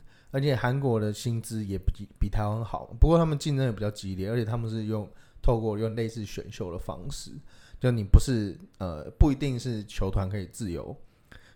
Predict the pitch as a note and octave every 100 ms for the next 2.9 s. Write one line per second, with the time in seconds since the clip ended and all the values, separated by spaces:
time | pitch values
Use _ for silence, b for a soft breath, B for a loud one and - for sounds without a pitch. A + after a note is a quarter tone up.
0 | - A2+ - G2 F2+ - - A#2+ E3 E3+
1 | F3+ D3 G2 - B B B B B G2+
2 | F#2 F2+ - E3 C3 B2+ - D#3 A2